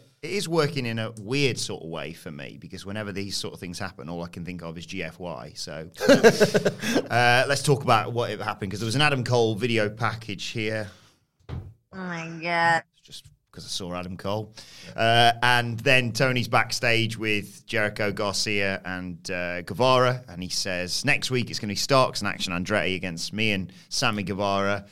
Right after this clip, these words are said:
Speaker 1: But Garcia's like, "No, I, I wanna be in the team." And, uh, Guevara's happy that he's, his protege has stepped up or whatever.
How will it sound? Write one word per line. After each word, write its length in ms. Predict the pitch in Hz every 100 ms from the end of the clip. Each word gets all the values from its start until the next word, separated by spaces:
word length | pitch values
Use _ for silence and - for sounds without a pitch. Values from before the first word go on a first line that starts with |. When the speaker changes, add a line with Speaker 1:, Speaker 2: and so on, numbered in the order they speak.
| _ _
Speaker 1:
But 100 | _
Garcia's 480 | - 120 113 135 120
like, 140 | 131 135
"No, 120 | 202
I, 260 | 208 208 185
I 60 |
wanna 160 | 208 196
be 140 | 165
in 60 | 143
the 80 | 120
team." 500 | - 123 117 117 117 117 _
And, 420 | 92 101 101 98 107
uh, 600 | 104 101 95 92 85 50 -
Guevara's 360 | - 107 120 113
happy 280 | 120 120 117
that 80 | 104
he's, 380 | 101 - - -
his 240 | 85 98 98
protege 600 | _ - 113 107 110 104
has 100 | 95
stepped 480 | - - 120 117 -
up 160 | 104 104
or 80 |
whatever. 420 | 101 90 98 104